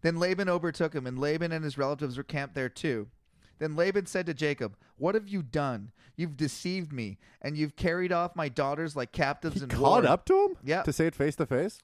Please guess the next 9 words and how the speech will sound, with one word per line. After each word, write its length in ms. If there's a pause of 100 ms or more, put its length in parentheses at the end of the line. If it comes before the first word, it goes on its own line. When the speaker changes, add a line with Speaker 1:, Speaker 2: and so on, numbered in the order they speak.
Speaker 1:
"Why 260
did 160
you 120
run 280
off 240
secretly 540
and 120
deceive 440
me? 200